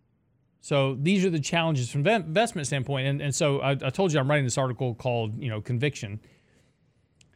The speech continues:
And it's talking about having this conviction to a certain idea and then betting your whole portfolio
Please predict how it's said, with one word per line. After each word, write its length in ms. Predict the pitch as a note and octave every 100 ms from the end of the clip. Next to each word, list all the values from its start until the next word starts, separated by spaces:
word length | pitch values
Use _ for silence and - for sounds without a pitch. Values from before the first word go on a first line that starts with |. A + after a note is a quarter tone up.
| _ _ _ _ _ _ _ _ -
And 360 | E3 D#3+ D#3 D3
it's 160 | D3+ -
talking 320 | F#3+ F3 F3+
about 220 | D3+ C#3
having 440 | C3+ F3+ G3 F3
this 200 | D#3 C#3+
conviction 600 | - C#3 B2+ E3+ - D#3+ C3
to 120 | C3+
a 60 | C#3+
certain 260 | E3 D3+
idea 320 | C3+ C3 C#3+
and 160 | C#3 C#3
then 180 | C3 A#2+
betting 360 | E3 F3+ E3+
your 140 | C#3 B2
whole 220 | D3 C#3+
portfolio 840 | - A#2+ C#3+ F3 D#3+ B2+ A2+ A2+